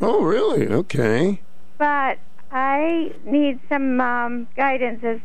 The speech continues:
Speaker 2: to where to park.
Speaker 1: Oh, yeah,
Speaker 2: So
Speaker 1: where to park. Yeah, um, we always, uh, when we go to the Red Sox games, we take the train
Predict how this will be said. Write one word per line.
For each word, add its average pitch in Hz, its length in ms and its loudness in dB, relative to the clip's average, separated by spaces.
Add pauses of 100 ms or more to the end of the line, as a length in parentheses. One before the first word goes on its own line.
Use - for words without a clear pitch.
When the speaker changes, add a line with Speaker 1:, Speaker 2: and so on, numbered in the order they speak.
(100)
Speaker 2:
to 220 220 0 (100)
where 233 180 2
to 226 120 -2
park. 226 460 -2 (2250)
Speaker 1:
Oh, 117 120 4
yeah, 110 220 4
Speaker 2:
So 98 40 0
Speaker 1:
where 107 160 2
to 107 100 2
park. 117 440 0
Yeah, 107 140 4
um, 95 420 2
we 120 160 4
always, 120 400 2
uh, 110 160 4
when 110 180 2
we 123 140 2
go 127 160 2
to 120 100 2
the 104 240 2
Red 123 180 2
Sox 123 360 0
games, 110 280 2
we 107 120 4
take 95 220 0
the 101 120 -2
train 110 500 2